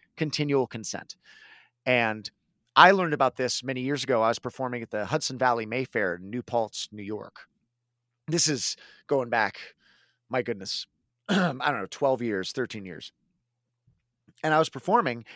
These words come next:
and I do this thing where I bring people up on stage.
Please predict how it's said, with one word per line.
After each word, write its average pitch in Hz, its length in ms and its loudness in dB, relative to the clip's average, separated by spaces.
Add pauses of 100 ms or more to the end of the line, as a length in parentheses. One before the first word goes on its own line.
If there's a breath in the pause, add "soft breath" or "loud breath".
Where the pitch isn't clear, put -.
and 143 100 -2
I 143 60 2
do 180 180 -2
this 185 220 0
thing 131 340 -2 (380 soft breath)
where 139 160 4
I 131 60 6
bring 156 220 -2
people 143 280 0
up 123 100 2
on 110 160 0
stage. - 480 -10